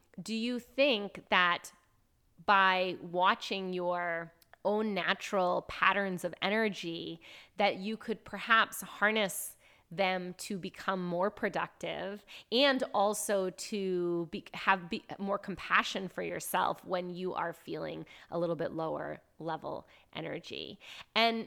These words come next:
this is something now that I think we can all teach our children too. Like, it is an unfortunate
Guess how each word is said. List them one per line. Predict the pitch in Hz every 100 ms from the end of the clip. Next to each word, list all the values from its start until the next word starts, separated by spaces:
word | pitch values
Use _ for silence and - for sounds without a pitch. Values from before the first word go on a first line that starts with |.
| -
this | 190 262 311
is | 311
something | 254 226 220 214
now | 208 196 190
that | 180 185 180 -
I | 202
think | 233 220
we | 233
can | 233 233
all | 226
teach | 214 226 -
our | 190
children | - 233 226 170
too. | - 220
Like, | 190 175 - _ -
it | 220 151
is | 214 208 - - -
an | 208
unfortunate | 196 196 180 - 226 226 - 220 208 202 190 -